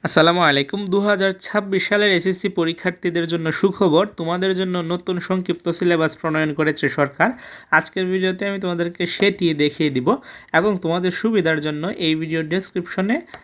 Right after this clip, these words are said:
লিংক দিয়ে দিব। তুমি এই ডি-, ভিডিও ডেসক্রিপশনে একটা লিংক পাবা, সেই লিংক থেকে তুমি প্রতিটা সাবজেক্টের, তুমি যে গ্রুপেরই হয়ে থাকো না কেন, প্রতিটা সাবজেক্টের পিডিএফ ফাইল তুমি পেয়ে যাবা সিলেবাসের,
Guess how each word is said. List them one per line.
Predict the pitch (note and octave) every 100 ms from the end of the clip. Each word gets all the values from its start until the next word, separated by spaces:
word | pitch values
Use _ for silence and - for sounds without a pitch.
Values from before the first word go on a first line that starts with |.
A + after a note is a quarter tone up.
| _
লিংক | - D#3+ F3+
দিয়ে | D3+ D3 C3+
দিব। | B2 B2+ - _
তুমি | D3+ F3 F3+
এই |
ডি-, | D#3+ D#3+ D3+ D#3+
ভিডিও | D3+ D#3
ডেসক্রিপশনে | E3+ F3 F3 - F3
একটা | E3 E3+
লিংক | E3 F#3+ F#3
পাবা, | G3 A3+
সেই | - F#3
লিংক | E3+ E3+ E3+
থেকে | F#3+ G3
তুমি | F#3 D#3+
প্রতিটা | D#3 E3 E3 E3+
সাবজেক্টের, | F3 F3+ E3 D#3+ D3+ - D3 C3 - - - -
তুমি | - E3+
যে | D3+ G3
গ্রুপেরই | E3+ F3+ G3+ G#3+
হয়ে | E3 E3
থাকো | D#3+ D#3+ D#3
না | D3
কেন, | D3 G3+
প্রতিটা | A3+ F3 E3+ E3+
সাবজেক্টের | F3 F3+ E3+ E3 - F3+ F3
পিডিএফ | E3+ D#3+ E3+ F#3 - _ - - _ -
ফাইল | F3+ G#3 F#3
তুমি | F3+
পেয়ে | D#3 D#3 D3+
যাবা | D3 C3
সিলেবাসের, | B2+ F3+ F3 D#3 C#3+ C#3+